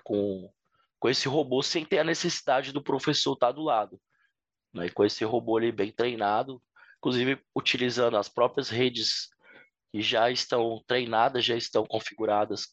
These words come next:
que são, por exemplo, as dessas empresas,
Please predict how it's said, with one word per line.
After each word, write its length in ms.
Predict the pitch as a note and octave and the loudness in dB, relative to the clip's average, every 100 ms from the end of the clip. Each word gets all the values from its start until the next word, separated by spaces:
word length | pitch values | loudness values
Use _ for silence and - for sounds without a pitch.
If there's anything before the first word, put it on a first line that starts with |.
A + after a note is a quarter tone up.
| _ | _
que 140 | - G#2+ | -6 -2
são, 340 | - G#2 G#2+ - - | 2 2 2 -2 0
por 100 | G#2 | 0
exemplo, 320 | G#2+ G#2+ G#2 | 0 0 0
as 120 | G#2+ | 0
dessas 400 | A2+ G#2 A2+ A2+ | -2 -2 -2 -4
empresas, 680 | A2+ - G2+ A#2 B2+ - | -6 0 2 2 0 -6